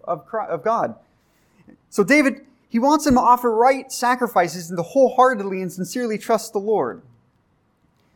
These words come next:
Now, what does David mean by this idea of right sacrifices?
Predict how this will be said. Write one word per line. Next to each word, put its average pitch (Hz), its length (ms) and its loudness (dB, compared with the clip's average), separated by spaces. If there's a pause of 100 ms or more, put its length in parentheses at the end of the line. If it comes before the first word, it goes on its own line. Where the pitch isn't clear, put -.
(540)
Now, 180 200 -8
what 180 180 0
does 240 160 -4
David 208 260 -2
mean 202 320 2
by 170 240 6
this 175 160 -4
idea 175 400 0
of 139 260 -2 (340)
right 175 460 -4
sacrifices? 117 960 -8